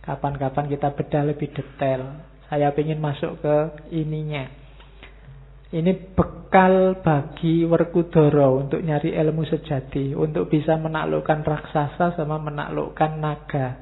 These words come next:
Milikilah kualitas-kualitas ini. Yang pertama, rilo,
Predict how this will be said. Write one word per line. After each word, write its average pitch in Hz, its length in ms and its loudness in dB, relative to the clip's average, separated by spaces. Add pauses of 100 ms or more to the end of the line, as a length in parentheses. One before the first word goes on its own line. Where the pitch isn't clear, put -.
(1200)
Milikilah 180 880 4
kualitas-kualitas 165 1700 4
ini. 165 380 -2 (2000)
Yang 151 300 4 (100)
pertama, 147 920 0 (260)
rilo, 160 960 -2